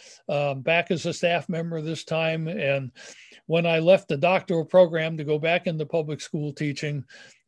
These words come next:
uh, both Jack Evans, the current marching band director, and Charlie Spawn, his assistant, who later became director, said, "Paul, when a vacancy occurs, you're on the short list, you know, and, and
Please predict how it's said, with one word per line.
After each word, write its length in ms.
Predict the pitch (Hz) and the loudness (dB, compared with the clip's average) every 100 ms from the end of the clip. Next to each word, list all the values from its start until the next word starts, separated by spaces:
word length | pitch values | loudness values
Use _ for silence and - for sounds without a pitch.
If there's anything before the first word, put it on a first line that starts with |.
| - | -4
uh, 420 | 139 139 139 127 _ - - _ | -2 -2 -2 -6 _ -20 -20 _
both 220 | 170 165 - | -2 -2 2
Jack 320 | 175 180 175 | 4 4 4
Evans, 460 | 170 160 165 147 | 2 2 -4 -4
the 140 | 156 135 | -4 -4
current 340 | - 175 170 | -2 -2 0
marching 380 | 160 160 160 151 | 0 -2 -2 -4
band 260 | 156 160 151 | -2 -2 -2
director, 520 | 151 165 156 156 156 | -2 -2 -2 -4 -4
and 140 | 139 | -6
Charlie 360 | 160 165 160 143 | -2 -2 -2 -4
Spawn, 340 | - 156 160 | -2 -2 -2
his 180 | 151 - | -4 -6
assistant, 540 | 131 180 139 - 160 | -6 -6 -6 -8 -10
who 240 | 143 139 127 _ | -6 -6 -8 _
later 260 | 156 160 143 | -2 -2 -2
became 400 | 135 139 156 143 | -6 -4 -2 -2
director, 500 | 135 143 143 - 147 | -4 -4 -4 -6 -12
said, 260 | - 147 135 | -8 -8 -4
"Paul, 420 | 165 170 170 - - - - - | 0 2 2 -2 -20 -20 -20 -16
when 180 | 143 131 | -8 -8
a 80 | 123 | -4
vacancy 580 | 147 175 175 147 185 165 | -2 0 -2 -4 -2 -2
occurs, 480 | - 165 160 160 131 | -2 -2 -2 -4 -6
you're 220 | 143 160 | -4 -2
on 140 | 160 | -4
the 80 | 143 | -6
short 320 | - 160 165 | -2 -2 -2
list, 400 | 151 139 - - | -2 -4 -6 -14
you 100 | 131 | -10
know, 240 | 135 135 160 | -8 -8 -8
and, 180 | 123 | -12
and 260 | 135 127 131 | -12 -14 -16